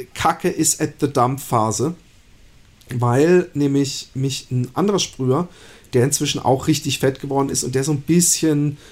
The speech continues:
so, so, na, er war kein Schüler von mir, aber er war auf jeden Fall jemand, dem, der, der, äh, am Anfang noch so D J machen wollte und dann hab ich ihm zu Hause so ein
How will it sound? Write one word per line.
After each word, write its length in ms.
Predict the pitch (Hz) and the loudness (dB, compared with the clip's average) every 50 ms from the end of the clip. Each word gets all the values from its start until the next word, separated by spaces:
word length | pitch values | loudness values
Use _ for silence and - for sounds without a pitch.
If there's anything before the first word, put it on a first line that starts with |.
| - - - | -20 -16 -8
so, 380 | - - 143 131 127 127 123 - | -4 -2 0 0 0 0 -2 -4
so, 300 | - - 131 117 120 120 | -4 -4 -2 -2 -2 -2
na, 160 | 101 127 135 | 0 0 -2
er 120 | 120 170 | 0 0
war 100 | 180 196 | 0 -2
kein 240 | 196 - 208 180 131 | 0 0 -2 -2 0
Schüler 460 | - - - - 123 131 151 180 175 | 0 -2 0 0 -2 0 2 2 2
von 220 | 175 - - 143 127 | 0 0 -2 -2 0
mir, 280 | 120 120 117 117 - - | 2 2 0 0 -2 -2
aber 260 | - 127 123 117 113 | -2 0 0 0 0
er 180 | - 123 117 123 | -2 -4 0 0
war 140 | 120 120 | 2 2
auf 140 | 127 123 - | 0 0 -2
jeden 180 | 139 139 143 143 | -2 -2 -2 -4
Fall 220 | 139 - 143 131 | -4 -2 -2 0
jemand, 400 | 127 131 127 127 127 131 127 - - - - - - - - _ - | 0 0 0 0 0 -2 -4 -6 -12 -18 -20 -20 -20 -20 -12 _ 0
dem, 300 | 127 123 123 117 - - | 0 0 0 -2 -6 -2
der, 180 | 131 127 123 123 | 0 0 0 2
der, 420 | - 123 123 120 120 117 113 - - - | 2 2 2 2 2 2 0 -2 -4 -4
äh, 520 | 113 117 117 117 - - - _ _ 92 82 71 60 57 - - - - - - - | -2 0 0 -2 -2 -6 -10 _ _ -20 -20 -18 -20 -20 -20 -20 -20 -20 -20 -16 -10
am 160 | - 131 127 | -6 -6 -4
Anfang 320 | - - 143 147 - 147 139 | -4 -4 -4 -2 -2 -2 -2
noch 80 | 131 | -2
so 140 | 127 - 131 | -2 -2 -4
D 360 | 123 - - - 147 170 175 175 | -4 -4 -8 -8 -6 -6 -6 -4
J 280 | - - 151 143 151 151 | 0 2 4 4 4 4
machen 360 | 147 147 143 147 - 156 135 | 2 0 -2 -2 -4 -4 -2
wollte 440 | 135 131 131 139 143 139 - 147 135 | 0 2 2 2 2 2 0 0 0
und 120 | - 127 123 | 0 0 -2
dann 140 | 120 123 | -2 -2
hab 120 | - 127 131 | -2 -4 -4
ich 180 | - - - - | -6 -12 -12 -8
ihm 200 | - 151 170 170 | -4 -4 -4 -2
zu 200 | - - 143 127 | -2 -4 -4 -2
Hause 480 | 120 120 131 147 143 - 151 151 151 151 - - - - - | 0 2 2 2 2 4 4 2 2 0 -6 -16 -20 -20 -12
so 120 | - - 117 | -6 -2 0
ein 80 | 120 | 0